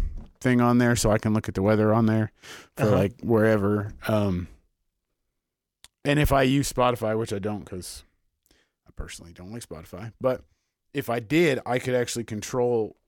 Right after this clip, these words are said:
Speaker 1: if I was playing music on my phone from Spotify, I could control it on there.
Speaker 2: Oh, nice.
Speaker 1: I wish they would do it with Apple Music, but since it's Apple Music, they're not probably allowed to do that. <laughs>
Speaker 2: That's weird.
Speaker 1: Yeah.
Speaker 2: I think they opened that up. I think now it's open.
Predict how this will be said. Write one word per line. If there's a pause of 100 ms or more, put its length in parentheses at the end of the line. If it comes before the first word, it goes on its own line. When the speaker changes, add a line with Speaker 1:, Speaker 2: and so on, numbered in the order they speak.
Speaker 1:
if
I
was
playing
music
on
my
phone
from
Spotify,
I
could
control
it
on
there. (440)
Speaker 2:
Oh,
nice.
Speaker 1:
I
wish
they
would
do
it
with
Apple
Music,
but
since
it's (100)
Apple (100)
Music,
they're (640)
not
probably
allowed
to
do
that. (400)
<laughs>
Speaker 2:
That's
weird. (160)
Speaker 1:
Yeah. (580)
Speaker 2:
I
think
they
opened
that
up.
I
think
now
it's
open.